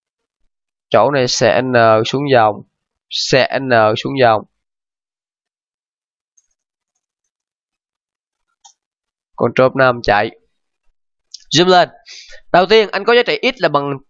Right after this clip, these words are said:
tám, y bằng mười. Số nguyên hoán vị hay số nguyên, đúng không? Nó đang hoán vị là hai số cho nhau. <clears throat> Tiếp tục, anh gọi cái hàm hoán vị và anh truyền vào hai tham số là hai tham số gì? Số thật. Tự động nó sẽ chạy đến cái hàm là hàm gì? Cái hàm hoán vị hai cái số thật.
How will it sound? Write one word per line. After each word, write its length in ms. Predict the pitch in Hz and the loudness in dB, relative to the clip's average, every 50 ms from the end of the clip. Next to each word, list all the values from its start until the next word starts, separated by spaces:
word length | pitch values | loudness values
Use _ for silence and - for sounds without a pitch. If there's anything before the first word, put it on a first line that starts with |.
| _ _ | _ _
tám, 300 | - 160 165 196 247 247 - _ | 0 0 0 0 -2 -6 -8 _
y 120 | - 165 165 | 0 0 0
bằng 140 | 156 143 | 0 2
mười. 260 | 135 139 139 135 120 117 - | 2 2 2 2 2 -2 -6
Số 240 | - - - 214 196 | -6 -2 -2 0 2
nguyên 180 | 202 196 190 | 2 2 0
hoán 220 | 190 190 220 240 214 | 2 2 2 2 2
vị 80 | 165 156 | 0 -2
hay 100 | 165 170 | -2 -2
số 120 | 214 220 | -2 0
nguyên, 180 | 208 202 190 190 | 0 2 0 2
đúng 80 | 202 | 2
không? 160 | 202 190 165 | 0 0 0
Nó 280 | 151 - _ _ - - | -2 -8 _ _ -6 -2
đang 160 | 165 160 170 | -2 -2 0
hoán 160 | 180 196 202 170 | -2 -4 -2 0
vị 120 | 135 135 | -2 0
là 60 | 135 | 0
hai 120 | 143 151 147 | 0 0 0
số 60 | 170 | 0
cho 60 | 175 165 | 0 0
nhau. 260 | 151 143 143 135 - _ _ _ _ _ _ _ _ _ _ _ _ _ - - _ _ | 2 2 0 0 -2 _ _ _ _ _ _ _ _ _ _ _ _ _ -20 -20 _ _
<clears throat> 320 | - - 202 185 170 151 - | -2 -2 -2 -2 -4 -6 -4
Tiếp 140 | 262 294 - | -2 -2 0
tục, 140 | 220 185 170 - | 0 -2 -2 -4
anh 100 | 233 226 | -6 -2
gọi 140 | 185 170 | -2 -2
cái 80 | 196 226 | 0 0
hàm 180 | 208 185 160 156 | 0 -2 -2 0
hoán 240 | 165 185 226 254 | 0 0 0 0
vị 300 | 233 185 135 131 151 - - _ _ _ _ _ _ - | 0 -2 -2 -2 -2 -6 -10 _ _ _ _ _ _ -2
và 80 | 175 180 | 0 0
anh 140 | 190 202 185 | 0 -2 -2
truyền 200 | 202 175 160 151 | -2 -2 -2 -2
vào 80 | 156 156 | -2 -2
hai 180 | 180 180 185 | 0 -2 -2
tham 140 | 180 190 180 | -4 -6 -6
số 240 | 180 - 196 196 240 | -2 2 2 2 2
là 60 | 226 | 2
hai 140 | 165 165 165 | 0 -2 -4
tham 80 | 170 165 | -4 -4
số 80 | 202 | -4
gì? 200 | 220 208 156 123 - - _ _ _ _ _ | -2 0 0 -2 -2 -6 _ _ _ _ _
Số 140 | - - 147 | -2 -2 0
thật. 200 | - 156 139 - _ _ _ _ _ _ _ _ _ - - | 0 0 -2 -2 _ _ _ _ _ _ _ _ _ -2 -2
Tự 120 | 175 190 | 0 2
động 220 | 180 156 143 156 | 2 0 -2 -2
nó 60 | 175 202 | -6 -8
sẽ 100 | 208 196 - | -8 -4 -4
chạy 220 | 160 104 127 147 | -2 -2 -2 0
đến 220 | 160 180 202 226 240 | 2 0 0 0 0
cái 120 | 339 320 | -4 -2
hàm 300 | 247 202 147 135 131 127 | 0 0 -2 -2 -2 -2
là 100 | 127 127 | -2 -2
hàm 220 | 127 131 123 123 | 0 0 -2 -2
gì? 200 | 127 127 123 113 120 - - _ _ _ _ _ _ _ _ | 0 0 -2 -2 -4 -10 -20 _ _ _ _ _ _ _ _
Cái 120 | - 214 190 | -2 0 0
hàm 180 | 165 139 127 | 0 -2 -2
hoán 180 | 135 156 190 202 | -2 -2 -2 0
vị 200 | 156 123 117 127 | 0 -2 -2 -2
hai 340 | 147 165 160 160 160 156 147 _ - | -2 0 0 0 0 -2 -4 _ -6
cái 80 | 196 | -4
số 120 | 180 - 196 | -2 -2 0
thật. 200 | - 160 131 | 0 0 -2